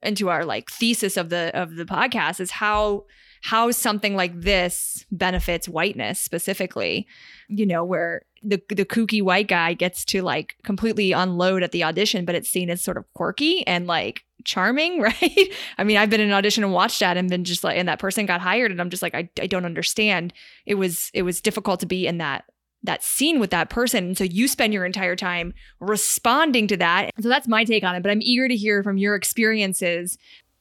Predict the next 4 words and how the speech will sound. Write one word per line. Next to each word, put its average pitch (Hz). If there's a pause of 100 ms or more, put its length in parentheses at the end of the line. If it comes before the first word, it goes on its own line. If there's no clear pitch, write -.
(200)
how 196
in 220
auditions, 190
it's -